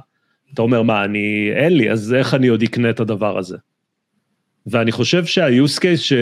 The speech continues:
שתיארתי עם הביטקוין הוא use case, או ה-use case של העצמאות בעצם, הוא use case שהוא,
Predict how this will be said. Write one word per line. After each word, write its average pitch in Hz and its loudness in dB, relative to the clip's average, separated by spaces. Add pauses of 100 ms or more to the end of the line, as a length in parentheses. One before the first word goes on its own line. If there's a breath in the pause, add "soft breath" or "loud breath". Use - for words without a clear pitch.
(440)
שתיארתי 135 0
עם 123 2
הביטקוין 104 -4
הוא 117 -4
use 110 -2
case, 104 -4 (300)
או 110 0
ה-use 139 2
case 156 0
של 123 0
העצמאות 120 0
בעצם, 107 -2 (760)
הוא 139 2
use 165 0
case 202 2
שהוא, 123 0